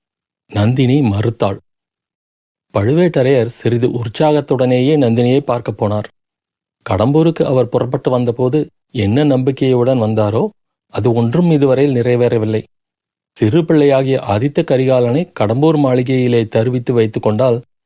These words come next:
அவனை நயத்தினாலும் பயத்தினாலும் தம்முடைய விருப்பத்தின்படி நடக்கச் செய்யலாம் என்று அவர் எண்ணியிருந்தார். தாமும் சம்புவரையரும் சொல்வதற்கு அவன் கட்டுப்பட்டே தீர வேண்டும் என்று நம்பினார். சோழராஜ்யம் முழுவதற்கும் மதுராந்தகனுக்கு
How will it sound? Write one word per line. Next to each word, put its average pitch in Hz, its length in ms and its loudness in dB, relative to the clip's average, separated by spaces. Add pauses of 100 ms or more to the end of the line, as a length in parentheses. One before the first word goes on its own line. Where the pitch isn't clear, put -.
(500)
அவனை 110 300 0
நயத்தினாலும் 131 840 0
பயத்தினாலும் 147 760 0
தம்முடைய 135 440 0
விருப்பத்தின்படி 147 680 0
நடக்கச் 120 400 -2
செய்யலாம் 127 380 2
என்று 127 300 -2
அவர் 127 260 -2
எண்ணியிருந்தார். 113 600 -2 (760)
தாமும் 117 420 0
சம்புவரையரும் 147 800 2
சொல்வதற்கு 135 720 0 (240)
அவன் 110 240 -4
கட்டுப்பட்டே 117 640 -2
தீர 143 260 2
வேண்டும் 123 320 0
என்று 123 220 2
நம்பினார். 107 420 -4 (720)
சோழராஜ்யம் 147 640 2
முழுவதற்கும் 147 680 2
மதுராந்தகனுக்கு 135 800 0